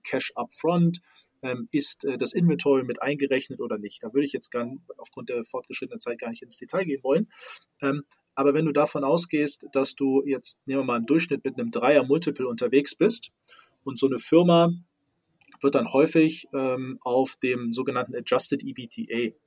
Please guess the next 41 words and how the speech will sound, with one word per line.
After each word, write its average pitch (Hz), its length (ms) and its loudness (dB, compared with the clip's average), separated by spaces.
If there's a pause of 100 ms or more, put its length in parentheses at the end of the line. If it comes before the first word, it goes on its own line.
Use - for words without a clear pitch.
A, 113 60 -14
ja, 147 180 -6 (120)
wenn 165 100 -8
das 127 140 -4
so 135 80 -4
eine, 123 260 -6
wenn 120 100 -16
das 120 180 -10
eine - 80 -18
Company 170 440 -4
ist, 147 240 -2 (580)
ähm, 123 460 -8
die, 120 500 -10
äh, 117 600 -8
zwei, 139 180 0
drei 131 160 -2
Millionen 139 340 0
Umsatz 160 440 0
macht, 131 280 -2
ein 135 60 -14
kleines 131 400 -4
Team, 151 260 -8
vielleicht - 320 -4
ein 156 60 -8
Gründerteam 143 500 2
von 139 160 -8
ein, 131 140 -10
zwei - 220 -4
Leuten, 143 560 -2
Mann 135 180 -2
und 131 140 -6
Frau 131 480 0
oder 127 200 -4
zwei 127 220 -4
Freunde 127 520 0
oder 123 160 -2
zwei 127 180 -4
Studenten, 139 420 -4
was 139 160 -2
auch 127 160 -6
immer, 196 280 2